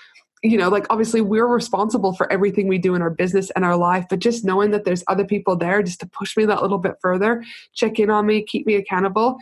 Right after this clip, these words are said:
it really is that driving force. Benefit number four, connection and community. If you've listened to my podcast or followed me for any amount of time, you will know that I'm all about connection and community.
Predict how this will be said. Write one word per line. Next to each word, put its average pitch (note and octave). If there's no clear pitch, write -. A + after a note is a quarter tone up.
it G#3
really A3+
is G#3
that E3+
driving F3+
force. -
Benefit B3+
number A3+
four, F3+
connection A3
and F3+
community. F3
If F#3+
you've C4+
listened A#3+
to A#3
my A#3+
podcast G3
or F#3
followed F#3
me F#3+
for F#3
any A#3
amount G3+
of F#3
time, F3
you G3+
will B3+
know F3+
that E3+
I'm E3+
all G3+
about F#3
connection G3
and F#3+
community. E3+